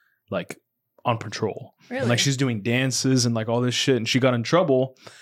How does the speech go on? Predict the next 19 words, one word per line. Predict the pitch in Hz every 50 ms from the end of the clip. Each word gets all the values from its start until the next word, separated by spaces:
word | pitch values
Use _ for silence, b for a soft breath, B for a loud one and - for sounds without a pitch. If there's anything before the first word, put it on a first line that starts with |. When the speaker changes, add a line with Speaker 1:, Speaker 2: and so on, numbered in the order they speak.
| B B B B B
Speaker 1:
But, | - 139
like, | 131 127 127 104 117 110
during | 107 135 135 139 139 135 135
her, | 120 110 127 127 127
like, | 123 117 110 107 -
investigation | 110 110 104 117 113 - - 131 117 107 104 104 120 117 - - 151 151 160 165
or, | 147 - 110
like, | 104 104 104
probation, | - - 117 104 110 110 120 - - -
like, | 117 110
she | - - 131
still | 120 - - - - 139 135 135 127 117
was | 113 120 123 117 117
doing | - 123 120 117 113 107
TikToks. | - 123 113 117 - 113 107 110
She | - - 127
did | 123 131 139 131
not | 120 120 113 107 -
stop. | - - 120 110 107 - - -